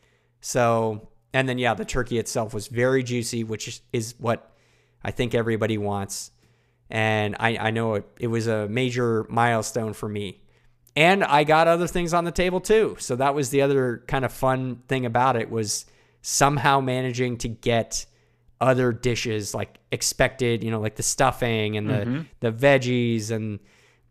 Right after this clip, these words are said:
Speaker 1: potatoes on the, on the table, and, and, and it all came out. So
Speaker 2: Nice.
Speaker 1: yeah, that was mine. Uh, man, Sean, I am really thrilled about the year we've had,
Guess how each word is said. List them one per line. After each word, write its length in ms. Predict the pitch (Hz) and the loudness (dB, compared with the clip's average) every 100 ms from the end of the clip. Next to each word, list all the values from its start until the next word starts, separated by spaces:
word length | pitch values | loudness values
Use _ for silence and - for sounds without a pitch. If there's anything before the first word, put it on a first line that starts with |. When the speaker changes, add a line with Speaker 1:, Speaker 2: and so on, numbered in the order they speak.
| _ | _
Speaker 1:
potatoes 1000 | 160 - 151 143 127 117 113 110 107 - - | -4 4 6 6 6 4 2 -2 -6 -8 0
on 320 | 123 120 117 | 0 0 -2
the, 240 | 113 113 - _ _ - | -6 -6 -12 _ _ -4
on 200 | - 123 | -4 -2
the 100 | 117 | -4
table, 640 | 139 123 120 110 104 - _ _ _ _ _ _ | -2 0 0 -4 -6 -12 _ _ _ _ _ _
and, 640 | 113 110 110 107 107 104 - _ _ _ _ _ _ _ _ _ _ | -6 -4 -4 -4 -6 -10 -14 _ _ _ _ _ _ _ _ _ _
and, 180 | 117 107 | -10 -8
and 180 | 113 113 | -8 -6
it 60 | |
all 160 | 113 120 | -4 -4
came 260 | 127 127 | -6 -8
out. 280 | 123 185 - _ | -8 -10 -14 _
So 420 | - 110 104 104 _ _ _ _ _ _ - | -10 -8 -8 -14 _ _ _ _ _ _ -10
Speaker 2:
Nice. 220 | 143 135 | -8 0
Speaker 1:
yeah, 140 | 135 | 2
that 120 | 131 | 4
was 160 | 160 156 | 0 -2
mine. 360 | 139 143 165 185 _ _ _ _ - | -2 -2 -4 -10 _ _ _ _ -4
Uh, 380 | 123 123 120 110 | 0 2 2 0
man, 320 | 131 202 139 | -2 0 0
Sean, 360 | - 131 110 113 | -2 -6 -6 -4
I 180 | 151 202 | -2 0
am 400 | 208 131 113 110 _ _ _ _ _ _ _ _ | 0 -2 -6 -10 _ _ _ _ _ _ _ _
really 520 | - 113 120 165 170 131 | -14 -8 -6 -4 -4 -6
thrilled 520 | - 120 113 101 - - _ _ | -6 -4 -4 -6 -16 -20 _ _
about 300 | - 120 117 | -4 -2 0
the 60 | 120 | -2
year 160 | 113 110 | -4 -4
we've 160 | 110 | -8
had, 380 | 113 113 110 113 | -4 -4 -4 -6